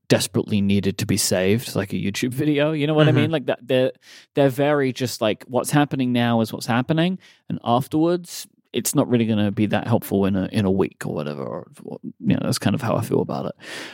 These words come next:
Speaker 1: Um, and for me, like, I, you know, if I'm gonna be doing streaming, I wanna be doing it on Windows. The streaming software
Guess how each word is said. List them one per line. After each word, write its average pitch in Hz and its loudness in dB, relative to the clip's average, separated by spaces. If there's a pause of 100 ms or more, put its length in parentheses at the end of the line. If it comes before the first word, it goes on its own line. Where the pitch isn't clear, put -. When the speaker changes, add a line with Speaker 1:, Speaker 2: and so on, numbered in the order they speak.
(100)
Speaker 1:
Um, 113 0 (240)
and 135 -2
for 135 0
me, 151 2
like, 123 0
I, 113 -2
you 120 2
know, 104 2 (300)
if 127 4
I'm 120 0
gonna 127 0
be 123 0
doing 110 0
streaming, 107 -2 (160)
I 107 0
wanna 107 2
be 101 0
doing 67 -2
it 73 -2
on - -4
Windows. - 0 (1300)
The 123 -4
streaming 147 0
software 127 0